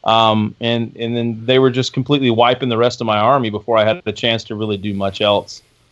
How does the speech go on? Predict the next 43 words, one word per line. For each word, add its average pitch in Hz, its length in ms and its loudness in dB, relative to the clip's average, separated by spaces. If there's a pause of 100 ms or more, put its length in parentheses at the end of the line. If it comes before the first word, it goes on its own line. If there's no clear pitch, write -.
(240)
Uh, 120 220 4
the 127 100 2
one 175 300 4
guy 165 260 4
who 165 80 2
actually 139 460 0 (160)
killed 208 320 4
the 165 40 -2
Porphyron, 135 680 -2 (340)
sh-, - 220 -16
he 170 180 -2
was, 208 140 0
he 190 120 2
had 196 220 4
my 151 140 4
hard, 143 220 2
he 160 60 0
had 160 100 2
a 131 40 2
hard 131 240 2
counter 123 300 -2
for 101 140 -16
my 104 140 -2
army. 101 340 -2 (440)
I 123 80 0
mean, 123 100 0
he 131 60 2
had 143 100 4
a 123 60 4
Raven 180 260 4
Guard 127 200 4
army 120 300 0
that 107 180 -2
was 107 200 -4 (440)
full 175 760 6 (100)
of 123 240 -2
grav, 107 460 -2 (600)
like, 104 180 0 (560)
grav 170 320 6
on 151 140 4
everything. 143 260 -2 (380)
I'm - 40 -20
talking, 110 600 -2